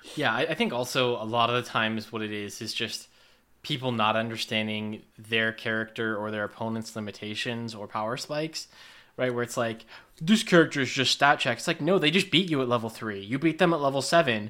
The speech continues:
but you fought at level three, and you fought at level four, and you fought at level five. So when you got to level seven, you were down two thousand gold and, and two levels, and that's why they seem, like, oppressive,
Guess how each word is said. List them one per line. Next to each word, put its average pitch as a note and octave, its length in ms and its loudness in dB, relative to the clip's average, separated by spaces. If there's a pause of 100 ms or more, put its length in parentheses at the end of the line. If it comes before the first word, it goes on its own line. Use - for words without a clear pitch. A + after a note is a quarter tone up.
(200)
but D3 120 -4
you C3 80 0
fought D#3+ 300 4
at F3+ 80 -2
level C#3 220 4
three, A2+ 280 -4
and A#2+ 80 -4
you A#2+ 80 -4
fought D#3+ 260 2
at E3+ 80 -2
level A#2 200 -2
four, A2 280 -6
and A2 100 -2
you G#2+ 60 -4
fought G3+ 260 0
at F3+ 40 -2
level A2+ 220 0
five. A2 420 -4 (220)
So - 160 -2
when D#3 80 4
you C3+ 80 2
got F#3 220 -2
to F3 60 -6
level A#2 240 0
seven, A2+ 380 0
you A#2 80 -4
were A#2 120 -4
down E3+ 240 2
two C3 160 -4
thousand A2+ 420 0
gold G#2+ 260 -6
and, G#2 100 -6 (140)
and A#2 180 -8
two - 180 -4
levels, A2+ 600 0 (300)
and C#3+ 120 -6
that's E3+ 220 0
why C#3+ 120 4
they B2 100 0
seem, E3 600 0
like, G#2+ 420 -2 (260)
oppressive, A2+ 600 -6